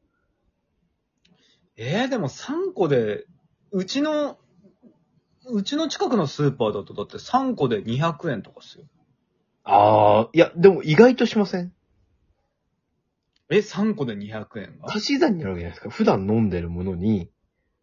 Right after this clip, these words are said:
Speaker 1: うん。
Speaker 2: その、い-、いくらか。
Speaker 1: まあまあ、
Speaker 2: 足し算になるわけじゃないですか。
Speaker 1: それはそうですけど。
Speaker 2: うん。ちょっとなんか、それにしては高くない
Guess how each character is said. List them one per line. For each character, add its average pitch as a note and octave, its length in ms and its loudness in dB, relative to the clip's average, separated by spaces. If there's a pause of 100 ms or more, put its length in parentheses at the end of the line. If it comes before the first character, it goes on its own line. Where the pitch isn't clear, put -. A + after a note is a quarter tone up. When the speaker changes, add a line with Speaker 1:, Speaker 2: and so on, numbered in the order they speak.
(300)
Speaker 1:
う A2 60 -20
ん。 F#2+ 100 -20
Speaker 2:
そ A2+ 140 -4
の、 G#2 240 0 (1700)
い-、 B2+ 120 -4 (160)
い B2 40 -2
く - 80 2
ら F2 120 -2
か。 E2+ 200 -10 (1040)
Speaker 1:
ま E3+ 240 2
あ C#3 40 2
ま B2+ 140 2
あ、 - 80 2
Speaker 2:
足 - 80 0
し - 20 -2
算 E3+ 60 -2
に - 0 -
な - 0 -
る F3+ 80 2
わ F#3 80 -2
け - 40 -10
じ - 60 -18
ゃ - 60 -4
な F3 100 -2
い C3+ 60 -10
で - 80 -12
す - 120 -20
か。 - 60 -20 (100)
Speaker 1:
そ - 60 -20
れ - 60 -20
は - 20 -20
そ - 0 -
う - 0 -
で - 40 -20
す - 60 -20 (300)
け F#2+ 80 -12
ど。 - 20 -8
Speaker 2:
う - 20 -8
ん。 E2 320 -12 (760)
ち - 80 -2
ょ C4 40 0
っ B3+ 80 -4
と G#2 140 -2
な G#2 140 2
ん F2+ 60 -8
か、 F2+ 260 -10
そ - 200 0
れ A3+ 120 6
に A3+ 140 6
し - 100 -2
て - 80 8
は C3 80 6
高 - 240 0
く A2 60 -4
な - 20 0
い - 20 -4